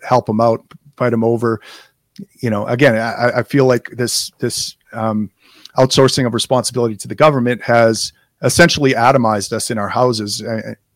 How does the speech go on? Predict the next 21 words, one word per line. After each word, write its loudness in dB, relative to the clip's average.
and, -4
and, -8
you -6
know, -4
um, 2
destroyed 2
communities -2
and, -4
of -14
course, -4
destroyed -2
families. -4
Uh, 4
I, 4
I 6
can 0
get 0
divorced 4
without 0
fault, 4
right? -2